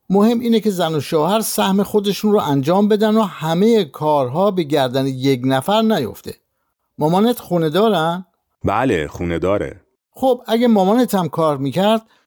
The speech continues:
Speaker 1: شاید لازم می‌شد پدرت بیشتر توی کارهای خونه کمکش کنه. اصلش اینه که زن و شوهر با هم تفاهم داشته باشن و همکاری کنن.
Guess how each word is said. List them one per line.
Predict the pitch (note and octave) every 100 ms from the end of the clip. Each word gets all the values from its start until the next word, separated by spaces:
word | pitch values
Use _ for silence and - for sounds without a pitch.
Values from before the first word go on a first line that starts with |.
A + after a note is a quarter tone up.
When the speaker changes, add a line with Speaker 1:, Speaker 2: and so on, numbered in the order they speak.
| _
Speaker 1:
شاید | - A3 A#3+
لازم | G#3 E3+ D#3 G#3+
می‌شد | A3+ A3+ A#3
پدرت | G#3+ E3+ F#3 A#3
بیشتر | G3 F3+ D#3+ - A3 A#3+
توی | - E3
کارهای | C3+ D3 C3+ C#3 C3+
خونه | - C3+ C3+ D3 C3+ A#2+
کمکش | D3+ C#3 C#3 C#3+ B2 -
کنه. | B2 G#2+ - _ _ _ _ _ _ _ _ F3+
اصلش | G#3+ - G#3 F3+ F#3+
اینه | A3 G#3 F3 E3+ F3+ _ _
که | -
زن | D3 D#3 D3
و |
شوهر | C3+ D#3 C3+ E3 F3
با | C3+ C#3
هم | D#3 E3
تفاهم | - C#3 - C3+ B2 A#3+
داشته | A#3+ A3+ - A3+
باشن | A3 G3+ A#3
و | A#3+ B3 - _
همکاری | - D3+ D3 - C#3 C3 F3
کنن. | C#3+ A#2+ E2+